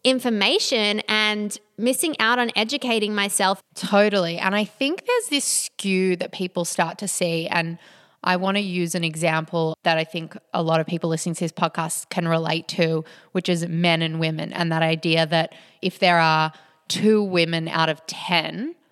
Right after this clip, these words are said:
Speaker 2: on a panel and eight men, men perceive that as equal, whereas women can see that that clearly is not equal. And I think that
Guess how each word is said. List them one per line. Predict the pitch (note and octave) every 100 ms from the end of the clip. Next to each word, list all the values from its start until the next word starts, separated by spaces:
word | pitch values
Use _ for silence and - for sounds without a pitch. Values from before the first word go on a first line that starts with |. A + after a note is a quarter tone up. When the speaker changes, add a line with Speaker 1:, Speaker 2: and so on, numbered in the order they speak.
| _ -
Speaker 2:
on | E3+
a | D#3+
panel | - D#3+ D#3+ A2 C4 C#4+ _ _ _ -
and | F3+ E3+
eight | F3 E3+
men, | E3+ E3 D#3+ F3+ A3 F3+
men | E3 E3 E3+
perceive | F3 - - E3 E3 D#3 E3
that | D#3 D#3 -
as | - E3 D3+
equal, | - D#3+ - B3+ A#4+ - - -
whereas | - E3+ D#3+ D#3+ D3+
women | E3+ E3 D#3+
can | D#3 E3+ D#3
see | E3 D3+
that | D#3
that | - -
clearly | - - E3 D#3 D3+
is | -
not | E3+ -
equal. | - - - -
And | F3+
I | E3
think | D#3+ - F3 F3 -
that | F3 D#3